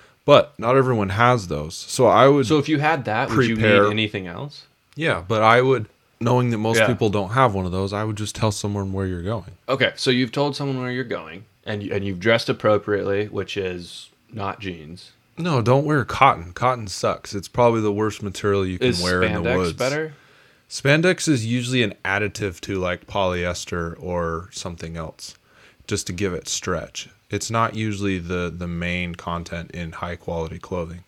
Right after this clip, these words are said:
Speaker 1: But don't, I would use synthetics, not, or, or wool, like merino wool, not cotton. Cotton doesn't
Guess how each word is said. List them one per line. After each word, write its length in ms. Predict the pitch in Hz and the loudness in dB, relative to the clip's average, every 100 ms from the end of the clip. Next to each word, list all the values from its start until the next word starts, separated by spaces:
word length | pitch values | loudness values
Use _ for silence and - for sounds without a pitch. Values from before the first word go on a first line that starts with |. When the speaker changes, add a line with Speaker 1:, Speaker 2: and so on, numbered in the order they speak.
| _ _ | _ _
Speaker 1:
But 240 | - 110 82 | 2 2 4
don't, 280 | 120 123 - - - | 2 2 -6 -10 0
I 100 | 107 | 4
would 140 | 127 120 | 4 2
use 180 | 120 | 0
synthetics, 760 | - 98 90 98 - - - - | -2 -4 -4 -6 -8 -14 -16 -8
not, 260 | 101 98 - | -4 -4 0
or, 300 | 107 104 95 | 2 2 4
or 180 | 107 101 | 4 4
wool, 280 | 92 87 82 | 4 4 2
like 180 | 92 87 | -4 -6
merino 340 | 90 90 87 | -6 -6 -6
wool, 340 | 82 80 82 85 | -8 -8 -8 -6
not 360 | 85 85 80 - | -4 -2 -4 -4
cotton. 440 | 87 82 85 85 | -2 -2 -6 -16
Cotton 400 | - 98 95 98 | -4 -2 0 -2
doesn't 360 | 92 95 95 | -2 -2 -4